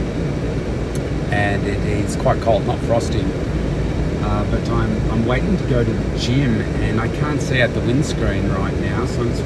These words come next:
waiting for it to slowly, slowly defrosting for me so I can drive safely. Uh, the sun is not up yet.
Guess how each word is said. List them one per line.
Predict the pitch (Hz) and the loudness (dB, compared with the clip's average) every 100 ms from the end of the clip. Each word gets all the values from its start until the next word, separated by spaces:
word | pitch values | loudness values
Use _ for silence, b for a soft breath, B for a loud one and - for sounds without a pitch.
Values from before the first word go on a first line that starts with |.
| 113 | 0
waiting | 107 - | 0 0
for | 131 - 110 104 | 0 -2 -2 0
it | - - | 0 0
to | 110 104 101 101 - - | 0 0 0 0 -2 -2
slowly, | - - 160 156 127 123 113 - - - - - - - | -2 0 0 0 2 0 0 -2 -2 -2 -2 -2 -2 -2
slowly | - 139 117 | -2 0 2
defrosting | 113 117 107 - 117 117 127 123 | 2 0 0 2 2 2 2 0
for | - 113 | 2 2
me | 135 | 2
so | 160 123 | 2 2
I | |
can | 113 110 | 2 2
drive | 104 104 110 | 4 4 4
safely. | - 113 101 - 104 | 2 2 2 2 0
Uh, | 98 - - - - - - - - - - - - - - - - 104 | 0 -2 -2 -2 -2 -2 -2 -2 -2 -4 -2 -2 0 0 0 0 0 0
the | |
sun | - 131 123 | 0 2 2
is | 117 | 2
not | 117 | 2
up | 110 127 - | 2 0 0
yet. | 135 123 | 2 2